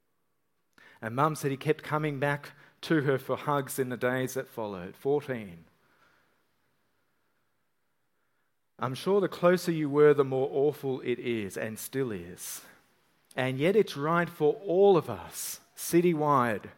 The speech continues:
to feel shaken by such violent, arrogant wickedness. The world was robbed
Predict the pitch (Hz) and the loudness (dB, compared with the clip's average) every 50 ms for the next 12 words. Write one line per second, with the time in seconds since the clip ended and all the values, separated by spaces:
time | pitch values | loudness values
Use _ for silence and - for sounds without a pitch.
0 | _ _ _ _ _ _ - 139 131 - - 147 143 131 135 - - - 160 165 | _ _ _ _ _ _ 0 0 0 2 2 2 2 2 2 -2 -2 0 0 0
1 | 165 160 - 117 98 85 87 - 92 - _ _ - - _ _ 127 131 127 127 | 0 -2 -2 -8 -10 -10 -12 -18 -20 -20 _ _ -20 -20 _ _ 0 0 0 0
2 | - - 147 147 143 - - - 104 92 - 120 135 147 156 165 165 170 170 170 | -2 -2 -2 -2 -2 -6 -12 -14 -18 -12 -6 -2 2 2 4 4 4 2 0 0
3 | 165 - - - _ _ _ _ _ _ _ - 127 135 147 147 151 151 151 151 | -4 -8 -12 -16 _ _ _ _ _ _ _ -4 0 2 4 4 4 2 0 0
4 | 143 143 143 139 - - - _ _ _ _ _ _ 110 113 127 123 123 123 120 | -2 -2 -4 -6 -12 -16 -20 _ _ _ _ _ _ -6 -4 -4 -4 -4 -6 -8
5 | - 92 82 82 85 - - - - - - - - _ _ _ _ _ _ _ | -8 -12 -16 -16 -12 -12 -10 -10 -10 -10 -12 -16 -20 _ _ _ _ _ _ _
6 | _ _ _ - 117 113 101 104 131 147 160 170 180 185 190 202 214 185 165 - | _ _ _ -8 -6 -6 -4 0 4 6 6 6 6 6 6 4 4 2 -6 -12
7 | - - - _ - 117 127 120 104 - 107 98 113 147 175 165 127 113 113 127 | -18 -20 -20 _ -6 -4 -4 -4 -6 -8 -12 -4 2 2 4 4 4 2 0 -4
8 | 131 - - | -6 -12 -18